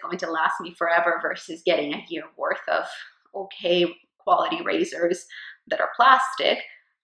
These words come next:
um, it's all savings from now on. Also, imagine how many crappy razors, as, al-, al-, along with tooth-,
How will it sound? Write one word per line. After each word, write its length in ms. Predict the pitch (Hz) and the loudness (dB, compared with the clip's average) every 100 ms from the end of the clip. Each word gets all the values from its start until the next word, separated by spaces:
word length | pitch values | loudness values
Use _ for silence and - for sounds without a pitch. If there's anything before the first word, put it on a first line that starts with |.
| - | 0
um, 400 | 185 175 175 175 - - - - - | 4 4 2 -6 -14 -20 -20 -20 -18
it's 240 | - - _ | -18 -20 _
all 160 | 175 214 | 2 4
savings 520 | - 233 254 262 262 | 8 6 8 4 2
from 160 | 269 240 | -2 4
now 200 | 233 254 | 4 8
on. 240 | 240 - - - - - | 8 6 2 -8 -12 2
Also, 640 | 233 254 - - - 311 - _ _ _ _ _ _ | 4 4 2 0 0 0 -4 _ _ _ _ _ _
imagine 440 | 220 220 202 208 220 | 6 10 10 10 4
how 240 | - - | 2 0
many 460 | 185 180 175 160 - - - - | 2 4 2 0 -10 -20 -8 4
crappy 340 | 190 - 196 | 6 6 2
razors, 520 | 170 175 208 160 170 | 2 2 2 -2 -6
as, 180 | - - | -6 -4
al-, 420 | 302 - 220 220 - | -2 2 2 2 4
al-, 240 | 214 202 | 4 6
along 200 | 214 220 | 6 6
with 80 | 190 - | 4 0
tooth-, 200 | 269 - | -10 -12